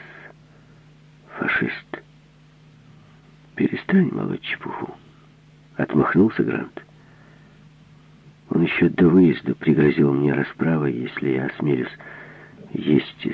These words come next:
спать рядом с белыми. А асовцы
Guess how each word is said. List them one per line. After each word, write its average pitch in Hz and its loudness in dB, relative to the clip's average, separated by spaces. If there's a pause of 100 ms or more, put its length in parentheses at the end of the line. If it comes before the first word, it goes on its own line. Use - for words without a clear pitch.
спать 67 -4
рядом - -4
с - -12
белыми. - -6 (1800)
А 62 -4
асовцы - -6